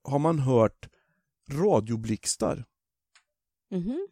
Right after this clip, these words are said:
Speaker 1: som kommer någonstans ifrån och man har tidigare inte vetat var, vart det är. De, de uppstår bara under en, alltså miljondels sekunder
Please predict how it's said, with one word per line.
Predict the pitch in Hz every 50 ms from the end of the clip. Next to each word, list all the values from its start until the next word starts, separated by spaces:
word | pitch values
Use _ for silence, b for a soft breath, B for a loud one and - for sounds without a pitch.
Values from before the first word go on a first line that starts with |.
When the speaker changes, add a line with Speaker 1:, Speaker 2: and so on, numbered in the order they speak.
| _ -
Speaker 1:
som | - - 160 147
kommer | - - - - 247 254 226 214 202 180
någonstans | 151 131 123 120 120 113 107 - - 110 104 104 104 98 - -
ifrån | 101 - - 165 165 143 117 110
och | 113 120
man | 127 131 135 139
har | 139 160 160 - - - - - - - - -
tidigare | 185 185 170 147 160 196
inte | 226 196 - 160
vetat | 170 180 156 - - 139 135
var, | 139 139 -
vart | - - 143 - -
det | - 220 185 120
är. | - - 95 - b b b b b b b b b
De, | 156 175 -
de | - 180 196 269 -
uppstår | 262 - - - 247
bara | 220 226 208
under | 196 190 196 214
en, | 214 - - - -
alltså | 147 170 - 214
miljondels | 202 208 208 208 247 262 233 202 165 156 196 196 170 -
sekunder | - - - - 294 320 262 190 127 107 98 110 - -